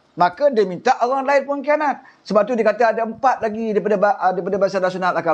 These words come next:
lompat. Dia mengharapkan empat orang itu akan khianat umno. Seperti mana dia khianat Pakatan Harapan.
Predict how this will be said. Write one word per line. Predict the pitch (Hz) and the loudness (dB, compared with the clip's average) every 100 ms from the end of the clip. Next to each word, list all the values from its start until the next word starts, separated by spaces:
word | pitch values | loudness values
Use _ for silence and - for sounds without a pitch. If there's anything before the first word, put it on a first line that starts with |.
| 156 | 0
lompat. | 139 120 - - - | 0 -4 -6 -20 -4
Dia | 175 | 0
mengharapkan | 240 254 254 262 254 254 240 | 0 2 2 2 0 -2 0
empat | 294 269 | 0 2
orang | 254 254 233 | 2 2 0
itu | 202 285 | -6 -6
akan | 262 254 | -6 -4
khianat | 262 269 285 262 | -2 0 0 0
umno. | 294 320 302 160 - _ _ _ _ _ _ - _ | 0 2 0 0 -6 _ _ _ _ _ _ -20 _
Seperti | - 202 254 | 0 0 2
mana | 208 202 240 | 2 2 0
dia | 202 269 | 2 0
khianat | 269 262 269 | 0 -2 -2
Pakatan | 233 269 294 | -2 -2 0
Harapan. | 311 311 302 | 0 2 -2